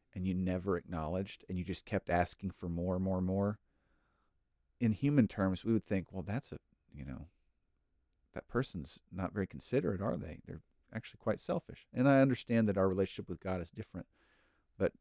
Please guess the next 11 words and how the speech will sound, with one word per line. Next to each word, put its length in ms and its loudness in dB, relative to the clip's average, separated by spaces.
to 100 -6
this 160 2
big 280 0
point 200 0
you're 80 0
making, 420 0
uh, 160 -2
about 220 -6
a 60 -6
prayer 320 2
list 480 -2